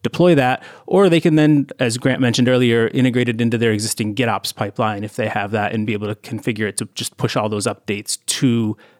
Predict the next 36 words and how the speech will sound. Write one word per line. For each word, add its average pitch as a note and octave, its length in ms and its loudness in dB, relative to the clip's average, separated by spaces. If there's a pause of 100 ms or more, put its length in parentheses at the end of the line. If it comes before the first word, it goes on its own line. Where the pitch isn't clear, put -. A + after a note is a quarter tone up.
their G#2 320 0
Git G#2 320 -4
repo. F#2 460 -8 (320)
But - 120 -2
cots E3 220 0
A D#3 60 4
D B2+ 160 4
M A2+ 160 0
is A2 180 0
a G#2+ 60 -2
sidecar G#2+ 640 -2
admin A2+ 420 -2
console G2+ 600 -4
that A2+ 160 -4
will A2 100 -2
deploy A2 480 -2
alongside C#3 580 2
an A2+ 120 0
application. G#2 640 -4
It's, - 180 -6
it's C3 160 -2
a G#2 140 -2 (380)
pretty F3 160 2
small, B2 720 2 (200)
not B2 240 2
very B2 180 2
resource B2+ 400 2
intensive, G#2 420 -4
but A#2 140 -2
it - 160 -4
provides A#2+ 300 0
a - 20 2
lot A#2 220 2
of A2 140 -4
admin B2+ 520 0
functionality G#2 800 -2